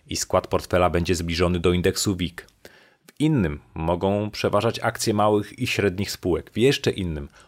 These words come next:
mogą pojawiać się w znacznej ilości akcje notowane za granicą i również ten wątek poruszymy dokładnie w naszej rozmowie. Po trzecie, skuteczność zarządzania częścią dłużną portfela i tutaj celowo użyłem określenia częścią dłużną, a nie obligacyjną,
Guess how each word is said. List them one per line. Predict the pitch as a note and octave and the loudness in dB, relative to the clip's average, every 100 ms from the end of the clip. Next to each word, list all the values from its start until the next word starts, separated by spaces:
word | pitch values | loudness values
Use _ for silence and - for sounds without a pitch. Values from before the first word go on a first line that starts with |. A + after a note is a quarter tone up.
| _ | _
mogą | E2 F2+ F#2+ | -2 0 0
pojawiać | A2 G2 G2+ - | 2 2 2 0
się | G#2 | 0
w | |
znacznej | G#2+ - A#2 F#2+ | 0 0 -2 0
ilości | A2 A2+ - - | 2 0 -2 -2
akcje | A2 - - A#2 | -2 -4 -6 -4
notowane | G#2+ A2+ A2 A2 | -2 0 2 2
za | A2 | 2
granicą | G#2 G2 F2+ - D#2+ - - - - | 2 2 0 -4 -10 -16 -20 -20 -4
i | G2+ | 0
również | G2+ G2 | 2 0
ten | - D3 B2 | 0 0 2
wątek | A#2 A2+ G#2+ - | 2 2 -4 -4
poruszymy | F#2+ F2 - G2 F#2 | -4 -4 -2 -2 -2
dokładnie | E2 - F2 F2 E2 | -2 -2 -4 -2 -4
w | D#2 | -2
naszej | E2 - E2 | -2 0 0
rozmowie. | E2 E2+ D2 - - _ - - - - - _ _ _ | 0 -2 -4 -10 -20 _ -20 -20 -20 -20 -20 _ _ _
Po | G#2 | 0
trzecie, | - C#3 C#3+ F3 | 2 2 2 2
skuteczność | - - G#2 B2+ - A2+ - - | 0 -2 0 0 0 -2 -4 -6
zarządzania | G#2+ G#2 F#2+ G2 G#2+ G#2+ - | -2 2 2 4 4 4 2
częścią | G#2 F#2+ G2 F#2 | 2 2 2 4
dłużną | G2+ F#2+ E2 | 4 4 2
portfela | E2 - D#2+ E2 | -2 0 2 2
i | G#2+ | 2
tutaj | G#2+ G2 F#2 | 2 0 2
celowo | G2+ G2+ A2 G2+ | 4 4 6 4
użyłem | F#2 G2+ G2+ | 4 4 2
określenia | F#2 - F2 A2 G#2 F2 | 2 -2 -2 0 0 0
częścią | - G#2+ - F#2+ F2+ | 0 -2 0 -2 2
dłużną, | G2+ A2+ F#2 F2 - | 4 4 4 0 0
a | F2+ | 0
nie | F#2 G#2+ | 2 2
obligacyjną, | G2+ F#2 F2 F2+ - F2+ D2+ D2 E2 | 2 0 0 0 0 -2 -2 0 0